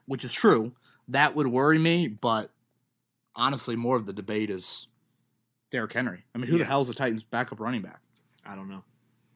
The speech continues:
Speaker 1: You know, I, I, it, I got, I got nothing. So, uh, and sure, you know, some people might say, "Oh, they're gonna throw it more to Julio," but you might counter and say they're gonna play, they're gonna ha-, have more, you know, boxes that aren't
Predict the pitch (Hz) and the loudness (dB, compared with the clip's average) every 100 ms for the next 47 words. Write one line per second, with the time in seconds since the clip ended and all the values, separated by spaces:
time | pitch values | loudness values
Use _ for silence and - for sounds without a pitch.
0 | - 123 117 120 110 107 110 120 120 - | -6 -2 2 2 2 -2 -4 -4 -6 -4
1 | 127 127 113 123 139 120 117 104 - - | -4 -4 -6 -4 -2 0 -2 -6 -18 -20
2 | - - - - 160 143 127 - _ - | -20 -20 -6 6 8 8 4 -4 _ -20
3 | _ _ - - 170 - 175 113 123 120 | _ _ -8 -2 2 6 6 6 2 0
4 | 139 131 117 117 139 240 196 185 170 180 | 0 0 -2 -4 0 2 2 0 0 2
5 | 170 175 170 175 185 156 143 135 127 117 | 2 2 4 6 6 6 6 4 2 0
6 | 143 - 131 170 170 110 151 170 165 151 | -4 -4 -4 -2 -2 -2 -2 -2 -2 -4
7 | 156 165 160 151 165 160 165 156 165 156 | -2 -2 -2 -4 -6 -6 -4 -2 -2 -2
8 | 139 160 160 151 135 147 147 151 160 143 | -6 -6 -4 -4 -4 -4 0 2 4 2
9 | 120 123 113 120 160 165 135 127 139 | 0 -2 0 0 0 -2 -2 0 0